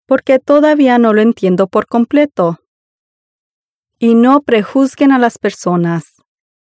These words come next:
El hecho de que alguien tenga una calcomanía de Trump o Bernie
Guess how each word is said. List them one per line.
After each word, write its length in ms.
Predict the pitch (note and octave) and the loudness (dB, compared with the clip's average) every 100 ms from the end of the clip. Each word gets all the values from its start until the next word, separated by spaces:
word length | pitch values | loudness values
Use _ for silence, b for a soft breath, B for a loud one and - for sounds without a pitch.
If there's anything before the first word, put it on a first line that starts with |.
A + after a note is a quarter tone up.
| _ - | _ -2
El 220 | A#3 A3+ | 0 2
hecho 300 | A#3 - D4 | 0 0 0
de 160 | C#4+ D4 | 0 -2
que 160 | D#4 | -2
alguien 340 | C#4 A3+ A#3 A3+ | 0 0 -2 -2
tenga 380 | A3+ G#3 G#3 - | -2 0 0 0
una 320 | G#3+ A3 A3 | 0 0 -2
calcomanía 760 | - G3+ - G3 F#3+ G3 G3 | -4 -6 -4 -2 0 0 0
de 120 | F#3+ F#3 | -2 -4
Trump 440 | - G3+ F#3+ F#3 - | -4 -4 -4 -6 -6
o 140 | G3 | -6
Bernie 560 | E3 G3+ G#3+ G3 F3+ G3 | -2 -2 0 0 -2 -6